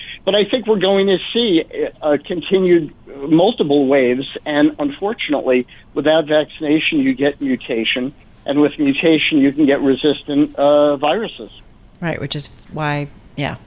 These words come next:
Speaker 2: and we're also talking about booster shots and something we maybe will get into in the next block. Ian, sit tight for a second, and we'll come back to you, uh, in just a moment. We are talking with Doctor Ian Lustbader, clinical professor of medicine at N Y U Langone Medical Center, on the phone,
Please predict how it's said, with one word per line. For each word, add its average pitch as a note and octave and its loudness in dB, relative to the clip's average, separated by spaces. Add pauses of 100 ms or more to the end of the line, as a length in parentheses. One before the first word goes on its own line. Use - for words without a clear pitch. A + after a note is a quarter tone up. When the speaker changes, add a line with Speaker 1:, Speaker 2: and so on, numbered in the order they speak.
Speaker 2:
and D3 -6
we're D3 -4
also C#3 -4
talking C#3 -6
about B2+ -4
booster D3 -4
shots C3+ -6
and C#3 -4
something D#3+ -4
we D3 -2
maybe C#3 -2 (320)
will F3 -4
get D#3 2
into D3+ 0
in C#3+ 0
the C#3+ 0
next C#3+ -4
block. D3+ -4
Ian, A3+ 2
sit C#4 -2
tight - -2
for A3 -4
a G#3 0
second, F3+ -2
and E3 0
we'll D#3+ 0
come F3+ -2
back E3 -2
to D#3+ -2
you, D3+ 2 (340)
uh, E3+ 0
in F3 2
just E3+ 0
a - 0
moment. D3+ 2
We E3+ 4
are F3+ 4
talking E3+ 0
with E3 -4
Doctor D#3+ -6
Ian D#3 -4
Lustbader, D3+ -2
clinical A3+ -2
professor F3+ -2
of D#3+ -2
medicine D#3 0
at D3 -2
N E3 0
Y E3 -2
U D3+ -2
Langone D3 -2
Medical E3 -2
Center, D#3+ -4
on F#3+ -2
the G#3+ -4
phone, D#3+ -4